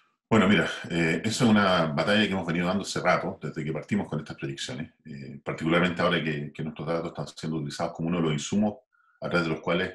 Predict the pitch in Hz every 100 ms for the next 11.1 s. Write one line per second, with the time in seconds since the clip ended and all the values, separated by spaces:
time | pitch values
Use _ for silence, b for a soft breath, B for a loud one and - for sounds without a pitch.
0 | - 76 78 92 101 - 104 85 85 80
1 | 69 - - - 107 113 117 _ b b
2 | b - 76 73 71 71 - - - -
3 | _ - 95 90 90 95 117 117 117 98
4 | 87 107 110 110 117 117 98 113 113 110
5 | - 73 - - _ _ - - - 78
6 | - B B B B B 82 117 120 110
7 | 113 127 95 90 104 104 107 113 - 98
8 | 101 101 - - 95 - 110 98 87 -
9 | 104 - 92 85 80 76 82 76 - 101
10 | 98 98 101 - 110 107 101 - 78 95